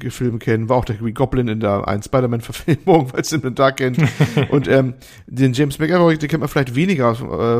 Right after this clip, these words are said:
Speaker 1: auf den ersten Blick, aber das war der junge Doktor X aus, ähm, X-Men Zukunft ist Vergangenheit,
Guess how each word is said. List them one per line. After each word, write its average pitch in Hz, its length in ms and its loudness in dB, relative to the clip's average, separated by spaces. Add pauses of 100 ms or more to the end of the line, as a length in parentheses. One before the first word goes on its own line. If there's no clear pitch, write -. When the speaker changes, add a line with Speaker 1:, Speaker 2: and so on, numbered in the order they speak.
(240)
Speaker 1:
auf - 280 -12
den 123 100 -8
ersten 113 280 -6
Blick, 123 220 -4
aber 120 160 2
das 120 240 -8
war 127 100 2
der 127 140 2
junge 151 280 2
Doktor - 320 -4
X 82 320 -6
aus, 117 300 -4
ähm, 117 400 -4
X-Men 123 380 -6
Zukunft - 280 -8
ist 110 100 -8
Vergangenheit, 113 640 -4